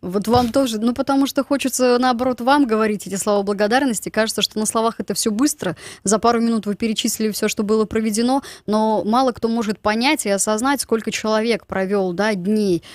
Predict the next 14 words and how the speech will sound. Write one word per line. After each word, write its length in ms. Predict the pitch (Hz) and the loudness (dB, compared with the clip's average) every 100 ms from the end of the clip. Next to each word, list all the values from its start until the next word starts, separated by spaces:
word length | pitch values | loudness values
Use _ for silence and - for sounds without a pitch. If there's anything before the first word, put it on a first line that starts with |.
| - | -10
в 100 | 190 | -4
больнице, 480 | 190 214 233 311 202 | 0 2 4 2 0
сколько 360 | 175 214 208 185 | -2 -2 -2 -4
труда 280 | 208 214 208 | -4 0 0
это 140 | 196 | -2
стоило 360 | 190 214 208 196 | -2 0 2 0
врачам, 580 | 190 196 - 247 311 277 | -2 -2 0 2 4 2
да, 240 | 190 214 | 0 -2
опять 320 | 180 185 175 | -2 -4 -4
же, 280 | 170 180 175 - - | -4 -6 -6 -8 -6
и 460 | 185 190 190 180 175 | -2 0 2 0 -2
эмоций, 640 | 196 214 254 262 233 226 214 | 0 2 2 0 -2 -2 -2
и 80 | 180 | -2
жизненных 480 | 180 175 180 180 | -4 -4 -4 -4